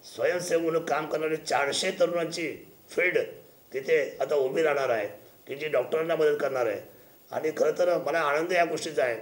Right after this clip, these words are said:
मी बोलल्या बोलल्या सहज चार पाचशे मुलं मला वाटले की "साहेब, आम्हाला त्या दिवशी संपूर्ण दिवसभर सगळी कामं सोडून आम्हाला तुम्ही जबाबदारी द्या." मुलं जबाबदारी मागायला लागली. छत्रपती शिवरायांच्या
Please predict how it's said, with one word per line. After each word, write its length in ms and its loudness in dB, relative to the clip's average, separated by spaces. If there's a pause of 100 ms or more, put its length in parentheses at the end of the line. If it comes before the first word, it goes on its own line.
(420)
मी 200 -6
बोलल्या 360 2
बोलल्या 400 2 (720)
सहज 380 2
चार 200 0
पाचशे 300 -2
मुलं 180 0
मला 160 0
वाटले 260 0
की 100 -4
"साहेब, 360 -4
आम्हाला 300 0
त्या 180 0
दिवशी 340 -4
संपूर्ण 480 -4
दिवसभर 360 2
सगळी 220 -4
कामं 260 -2
सोडून 220 -2
आम्हाला 240 -4
तुम्ही 160 -8
जबाबदारी 480 2
द्या." 220 0 (640)
मुलं 220 2
जबाबदारी 500 4
मागायला 320 2
लागली. 580 -2 (240)
छत्रपती 480 2
शिवरायांच्या 720 2